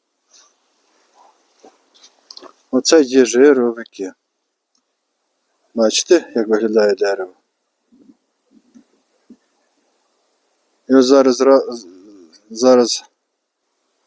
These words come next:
ну, дивіться, як тут, в порівнянні.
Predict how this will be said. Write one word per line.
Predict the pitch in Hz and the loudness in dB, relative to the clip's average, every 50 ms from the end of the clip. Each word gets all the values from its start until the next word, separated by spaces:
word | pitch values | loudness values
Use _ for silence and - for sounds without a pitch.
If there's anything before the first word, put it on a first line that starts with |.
| _ _ _ _ _ _ _ _ _ _ _ _ _ _ _ _ _ _ _ _ _ _ _ _ | _ _ _ _ _ _ _ _ _ _ _ _ _ _ _ _ _ _ _ _ _ _ _ _
ну, | - 135 131 | -8 -6 -2
дивіться, | 117 110 113 107 - - | -2 0 -2 0 2 0
як | 110 101 - | 0 0 -2
тут, | - - 92 92 - - _ _ _ _ _ _ _ | -6 -12 -14 -14 -14 -20 _ _ _ _ _ _ _
в | _ _ | _ _
порівнянні. | _ 120 107 110 104 104 101 98 92 90 87 | _ -2 -2 -2 -2 -2 -4 -6 -8 -10 -14